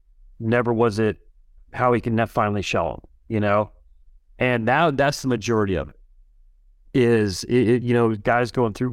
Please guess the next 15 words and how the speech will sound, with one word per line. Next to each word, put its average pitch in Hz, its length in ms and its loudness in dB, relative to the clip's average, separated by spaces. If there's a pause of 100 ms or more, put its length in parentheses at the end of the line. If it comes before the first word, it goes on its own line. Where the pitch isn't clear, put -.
(100)
buds 117 200 2
training, 120 600 -2 (580)
uh, 113 380 2
love 127 440 0
it. 120 240 2
Guys, 120 360 2
previous 127 480 -2
guys 117 420 2
love 117 260 0
it. 113 180 2
You 120 140 -2
know, 110 280 2
it, 90 100 -2
it's 107 220 -4
just, - 280 -2